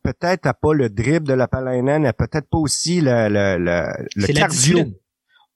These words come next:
Speaker 2: Ouais, en plus, en plus. Puis même Lassi Lapalainen, quand il jouait dans un quatre quatre deux, il avait de la misère à terminer les matchs parce que il se donnait vraiment énormément sur le terrain.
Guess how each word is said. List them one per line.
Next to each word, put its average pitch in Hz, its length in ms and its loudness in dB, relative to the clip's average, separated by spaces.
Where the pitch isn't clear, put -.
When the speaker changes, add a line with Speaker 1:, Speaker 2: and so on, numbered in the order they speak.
Speaker 2:
Ouais, 175 260 2
en 165 140 2
plus, 170 360 0
en 160 80 2
plus. 175 260 0
Puis 175 140 2
même 190 240 4
Lassi 175 240 2
Lapalainen, 160 580 2
quand 156 220 0
il 143 60 2
jouait 143 200 2
dans 147 220 2
un 131 80 2
quatre 143 220 -2
quatre 127 240 -2
deux, 160 140 2
il 175 80 4
avait 131 140 2
de 127 60 0
la 131 80 2
misère 135 280 2
à 147 60 2
terminer 131 340 0
les 131 140 2
matchs 143 260 0
parce - 220 -4
que - 80 -2
il 135 100 -2
se - 160 -2
donnait 143 400 2
vraiment 143 580 2
énormément 156 600 2
sur 143 180 0
le 123 120 2
terrain. 127 440 0